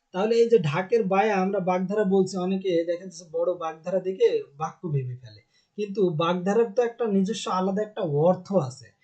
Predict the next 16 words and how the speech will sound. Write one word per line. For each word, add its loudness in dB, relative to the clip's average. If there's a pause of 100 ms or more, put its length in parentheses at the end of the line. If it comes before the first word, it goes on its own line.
(240)
সে -4
বাক্যের -2
মতো 0
দেখতে, 2
কিন্তু -2 (680)
তার 0
হচ্ছে 0 (340)
সে -2
বাক্য -2
না, 2 (220)
সে, -4 (360)
তার -2
একটা -4
আলাদা 0
অর্থ 0
আছে। -2